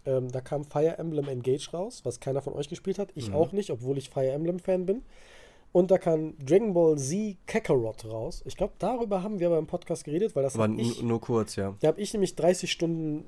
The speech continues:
Speaker 1: reingeballert.
Speaker 2: Oh.
Speaker 1: Ich hab die Main-Story halt durchgespielt,
Speaker 2: Mhm.
Speaker 1: ohne D L Cs. Äh, und das ist ein, eine eins zu eins Nacherzählung von Dragon Ball Z, nur halt mit Kampfspiel zwischendrin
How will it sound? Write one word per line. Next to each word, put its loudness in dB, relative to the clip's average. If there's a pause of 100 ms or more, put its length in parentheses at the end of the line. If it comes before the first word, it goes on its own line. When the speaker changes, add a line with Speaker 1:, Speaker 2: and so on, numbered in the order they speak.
Speaker 1:
reingeballert. 0 (800)
Speaker 2:
Oh. 0
Speaker 1:
Ich 6
hab 6
die -4
Main-Story 4
halt 4
durchgespielt, -2
Speaker 2:
Mhm. -6 (380)
Speaker 1:
ohne 6
D -2
L 4
Cs. -4 (480)
Äh, 4
und -6
das 2
ist -4
ein, 2 (380)
eine -4
eins 4
zu -6
eins 2
Nacherzählung 2
von -2 (100)
Dragon 2
Ball 4
Z, -2 (180)
nur 4
halt 2 (160)
mit -2
Kampfspiel -4
zwischendrin -6